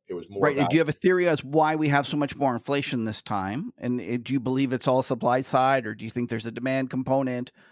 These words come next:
Speaker 2: I'd, I'd
Speaker 1: Uh,
Speaker 2: love to hear your thoughts on that.
Speaker 1: uh, listen, I, I, I mean, honestly, I'm, I'm sure there's the truth lies somewhere in the middle.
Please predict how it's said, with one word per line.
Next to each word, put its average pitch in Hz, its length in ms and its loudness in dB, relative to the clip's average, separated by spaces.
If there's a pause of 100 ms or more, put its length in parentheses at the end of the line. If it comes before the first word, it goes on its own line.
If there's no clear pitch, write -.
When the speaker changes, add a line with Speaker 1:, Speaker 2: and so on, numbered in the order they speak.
(220)
Speaker 2:
I'd, 123 120 0
I'd 160 160 4
Speaker 1:
Uh, - 100 4
Speaker 2:
love 139 120 2
to 143 80 0
hear 131 200 2
your 120 180 -2
thoughts 113 380 0
on 98 120 -4
that. 95 200 -8
Speaker 1:
uh, 165 320 4
listen, 156 260 0
I, 156 140 2
I, 147 280 2
I - 20 0
mean, 147 160 0
honestly, 165 640 2 (180)
I'm, 135 240 0
I'm 135 100 0
sure 175 220 0
there's 156 160 0
the 131 80 -4
truth 147 280 -6
lies 131 240 0
somewhere 135 300 -2
in 123 60 -6
the 117 60 -8
middle. 123 420 -2